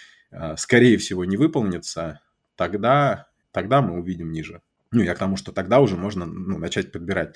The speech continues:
Ну, очень грубо. Как только вот прям почувствуем, почуем, что да, вот рецессия уже вот-вот, имеется в виду такая общепризнанная, и, и, и по всем типам данным, и официально объявленная,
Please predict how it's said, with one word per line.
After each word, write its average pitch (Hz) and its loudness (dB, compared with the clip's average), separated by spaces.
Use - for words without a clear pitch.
Ну, - -2
очень 139 8
грубо. 104 4
Как 110 -4
только 139 4
вот 107 -4
прям 104 0
почувствуем, 131 0
почуем, 113 2
что - -10
да, 85 -2
вот 85 -12
рецессия 104 -4
уже 95 -4
вот-вот, 87 -10
имеется 107 -4
в 107 -4
виду 98 -6
такая 101 -4
общепризнанная, 95 -6
и, 98 -12
и, - -14
и 127 -2
по 123 0
всем 98 -6
типам 92 -10
данным, 139 2
и 90 -10
официально 92 -6
объявленная, 101 -4